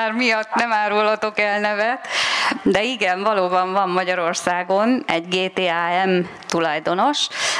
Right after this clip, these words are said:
akinek az autóját legyártották, és abban reménykedem, hogy, ö, az előzetes egyeztetések alapján ez az autó meg fog jelenni valamikor július elején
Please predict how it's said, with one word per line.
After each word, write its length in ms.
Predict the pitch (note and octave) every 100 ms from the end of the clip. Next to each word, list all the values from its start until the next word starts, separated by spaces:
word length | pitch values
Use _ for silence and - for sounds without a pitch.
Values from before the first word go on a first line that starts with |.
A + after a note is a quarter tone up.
| -
akinek 480 | F3+ - F#3+ F3+
az 120 | F3+ G3
autóját 600 | F#3+ - F3+ F3 E3 E3+
legyártották, 880 | F#3 F3+ F3 - F#3 - A3+ B3+ B3
és 220 | - - - -
abban 680 | G3+ G3 F#3+ F3 F3 F3 E3+ -
reménykedem, 1080 | - F3 E3+ E3+ E3+ E3+ F3+ G#3+ B3+ A#3+ A#3
hogy, 320 | F#3+ F3+ F3 F3+
ö, 180 | F3+ F#3 - - - - -
az 100 | -
előzetes 680 | G#3 G#3+ F#3+ F3+ - F3+ -
egyeztetések 880 | F#3+ F#3 F3 - F3+ F3+ F3 F3 F#3
alapján 600 | F#3 E3+ - F#3 G3 G3+
ez 140 | F3+
az 140 | F3 F3
autó 500 | F#3 F3+ - F3+ F3+
meg 260 | F3+ E3+
fog 240 | - E3 E3+
jelenni 560 | E3+ E3+ D#3+ D#3+ F3
valamikor 680 | E3+ E3+ E3 D#3+ C#3+ D#3 D#3
július 560 | E3+ F3+ E3 D#3+ D#3 E3
elején 720 | E3 F3 D#3+ E3+ F#3 B3